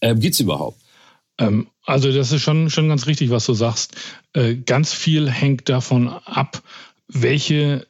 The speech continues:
Speaker 2: Stars man aus bestimmten Heimatländern präsentieren kann. Also in den U S A zum Beispiel,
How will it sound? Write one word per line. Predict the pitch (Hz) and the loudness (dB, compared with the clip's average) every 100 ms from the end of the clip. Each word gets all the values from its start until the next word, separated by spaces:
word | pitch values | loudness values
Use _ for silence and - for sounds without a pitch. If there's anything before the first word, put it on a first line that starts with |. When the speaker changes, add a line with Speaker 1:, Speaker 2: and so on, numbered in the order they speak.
| - | -8
Speaker 2:
Stars | - - 117 131 143 - - _ | -6 -2 0 0 -2 -6 -14 _
man | 131 135 | 0 2
aus | 131 117 | 0 0
bestimmten | 127 - 131 - 139 127 117 - - _ | -2 0 0 0 2 2 -2 -8 -20 _
Heimatländern | - - 156 151 120 120 113 120 107 107 113 | -4 0 2 0 0 0 2 2 2 0 -2
präsentieren | - 120 117 107 123 113 | -2 0 0 0 0 0
kann. | 107 92 92 | -2 -4 -4
Also | - 104 | -2 -2
in | 117 | 0
den | 143 123 | 2 2
U | 147 | 0
S | 135 123 | 0 -2
A | 123 139 | -2 -2
zum | 139 147 | 0 0
Beispiel, | 131 117 - 127 | 2 0 0 0